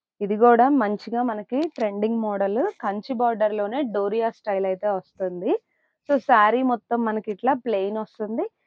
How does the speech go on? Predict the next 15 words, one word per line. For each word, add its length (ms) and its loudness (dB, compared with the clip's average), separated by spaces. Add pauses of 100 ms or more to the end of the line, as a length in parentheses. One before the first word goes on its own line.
(140)
ఇక్కడ 260 2 (560)
కంచి 280 2
బార్డర్ 360 8
అయితే 200 4
వస్తుందండి. 640 0
నైన్ 300 2
to 100 0
టెన్ 240 4
ఇంచెస్ 300 0
బార్డర్ 360 4
అయితే 260 0
ఉంటుంది. 560 -4 (720)
So, 120 2
పళ్ళు 340 6
మనకి 280 0